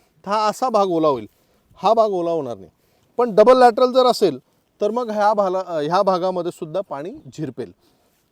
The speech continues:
हा जो यल आपण तयार केलेला आहे, लक्षात घ्या, ही बाजू आहे पश्चिम बाजू आणि इकडची बाजू जी आहे ती उत्तर बाजू, म्हणजे पश्चिम आणि उत्तरेकडे आपल्याला हा यल तयार करायचा आहे. आपण पुन्हा एकदा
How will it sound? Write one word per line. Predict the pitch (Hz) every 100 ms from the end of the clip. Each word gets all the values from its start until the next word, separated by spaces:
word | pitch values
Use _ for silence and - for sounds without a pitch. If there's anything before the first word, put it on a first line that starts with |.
| _
हा | - 226
जो | 254 277
यल | 247 202 247 269
आपण | 247 247 220
तयार | 214 196 180
केलेला | 170 156
आहे, | 107 - _ _ _ -
लक्षात | 185 - 254
घ्या, | 196 196 - _ _ _ _
ही | 220
बाजू | 247 240 226
आहे | 247 220 240 -
पश्चिम | 214 - 269
बाजू | 247 226 208 339 - _ _ _
आणि | 165 208 214
इकडची | 190 240 214
बाजू | 277 233 214 226
जी | 220
आहे | 190 196
ती | 214
उत्तर | 202 175 - 190
बाजू, | 156 127
म्हणजे | 147 180 202 _
पश्चिम | 214 - - 302 277
आणि | 247
उत्तरेकडे | 233 214 - 226 208 147 113 _ _ _ -
आपल्याला | 165 220 233
हा | 202 214
यल | 185 190 175
तयार | 151 131
करायचा | 123 113 -
आहे. | 98 _ _ _ _
आपण | - 165 220
पुन्हा | 190 202 220
एकदा | 233 185 190